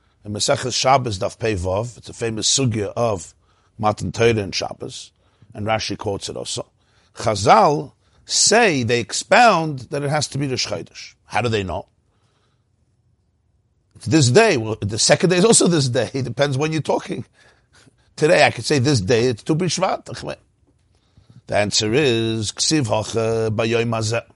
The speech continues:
They made what's called a Gzeir Shava. What's a Gzeir Shava? Gzeir Shava is the origin, the divine origin of what we call today copy paste.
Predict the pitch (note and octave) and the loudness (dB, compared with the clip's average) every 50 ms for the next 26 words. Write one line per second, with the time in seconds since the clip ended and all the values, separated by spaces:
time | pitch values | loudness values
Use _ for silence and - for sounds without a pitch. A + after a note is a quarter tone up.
0 | _ _ _ _ _ _ _ _ _ - G#2 G#2+ C#3+ F3+ F#3 D3+ D#3 C3+ - - | _ _ _ _ _ _ _ _ _ -8 -6 0 2 2 2 2 0 -2 -2 0
1 | D#3+ D#3 D3 C#3 A#2 A2 C#3 C3+ C3 B2+ A2+ - - A#2 F#2+ E2+ - - - _ | 0 2 2 2 2 2 2 2 2 2 0 0 0 -2 -2 -4 -8 -18 -20 _
2 | _ _ _ _ _ _ _ _ _ _ _ _ _ _ _ _ _ - - C3+ | _ _ _ _ _ _ _ _ _ _ _ _ _ _ _ _ _ -6 -4 -4
3 | C#3 - D3 C3 A2 B2 C3 B2 A#2 G2+ - - G2 F2+ F2 A2 - - _ _ | -2 0 0 2 4 4 4 2 0 -2 -4 -4 -4 -6 -6 -8 -12 -14 _ _
4 | _ _ _ _ _ _ _ _ - - D3 D#3+ D#3 C#3+ A#2 - D#3 F3 F3+ D3+ | _ _ _ _ _ _ _ _ -4 -2 -2 0 0 -2 -2 0 2 2 2 2
5 | D#3 C#3+ C#3 D3+ E3+ E3 D#3 D3 C#3+ C#3 B2 A2 G#2+ - - B2 A#2+ A2+ - C3 | 2 0 2 2 2 4 4 2 2 0 -2 -4 -6 -8 -10 -12 -12 -8 -2 2
6 | D#3 E3 E3+ D#3+ C3+ B2 C3 B2 A#2+ A#2+ A2+ G#2+ C3+ D3 D#3 D3+ B2+ C3+ D3 D3+ | 2 2 2 2 0 0 -2 -2 -2 -2 0 2 2 2 2 2 0 0 0 2
7 | D#3 D3 C3 G2 A2 B2+ B2 B2 A#2+ A2 A2+ A2+ A#2+ A#2+ G#2+ - C#3 C#3 C3 - | 2 0 0 -2 -2 -4 -4 -4 -4 -6 -6 -6 -6 -8 -6 -4 -4 -4 -4 -2
8 | B2+ B2+ C#3 D3 D3 D3+ D#3+ - - - - C#3 D#3+ D3+ - F3+ F#3 G3 G#3+ G#3 | -4 -2 0 2 2 0 0 -4 -4 2 6 6 6 6 6 0 0 0 0 -4
9 | - _ _ _ _ _ - - A#2 G2+ - - - - - - - - | -6 _ _ _ _ _ -2 0 0 0 0 -4 -8 -8 -12 -20 -20 -20